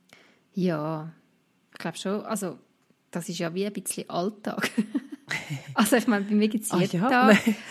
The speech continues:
Speaker 1: mal schnell so einen Moment.
Speaker 2: <laughs> Mhm.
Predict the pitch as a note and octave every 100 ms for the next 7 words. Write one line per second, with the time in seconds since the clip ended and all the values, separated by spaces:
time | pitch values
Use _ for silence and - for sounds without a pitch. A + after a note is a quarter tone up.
0 | - A#3 B3 A3+ A#3 A3+ B3 A3+ A#3+ C4
1 | D4 E3+ E3+ - - - _ _ - F3
2 | A3